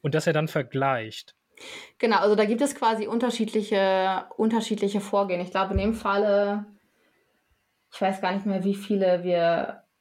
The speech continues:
Speaker 2: wir gemacht haben. Also das ist auch so ein ganz gängiges Vorgehen, dass du quasi erstmal, ähm, dass erstmal zwei Personen unab-, unabhängig voneinander draufschauen.
Speaker 1: Mhm.
Speaker 2: Äh,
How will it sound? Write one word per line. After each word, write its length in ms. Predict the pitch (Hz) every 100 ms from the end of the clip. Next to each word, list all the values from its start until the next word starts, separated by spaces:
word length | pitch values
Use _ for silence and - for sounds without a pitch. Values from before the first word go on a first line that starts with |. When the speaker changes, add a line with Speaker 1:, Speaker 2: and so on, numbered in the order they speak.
| _
Speaker 2:
wir 240 | 202 180
gemacht 380 | 175 170 175 -
haben. 260 | 165 160 -
Also 140 | 190
das 120 | 202
ist 80 | 208
auch 140 | 202 202
so 80 | 208
ein 140 | 190
ganz 200 | 175 185
gängiges 400 | 170 196 175 170
Vorgehen, 340 | - 165 165
dass 140 | 170 170
du 100 | -
quasi 400 | - 170 185 185
erstmal, 760 | - 196 - 196 180 180 180 -
ähm, 300 | 170 165 160
dass 140 | 160
erstmal 200 | 185 180
zwei 280 | - 190 202
Personen 380 | 202 190 185 180
unab-, 360 | 196 180 - _
unabhängig 500 | 226 202 185 165 -
voneinander 440 | 160 160 160 160
draufschauen. 720 | - 170 170 - 165 - 208 _ _ -
Speaker 1:
Mhm. 300 | 131 147 147 _ _ _
Speaker 2:
Äh, 280 | 170 170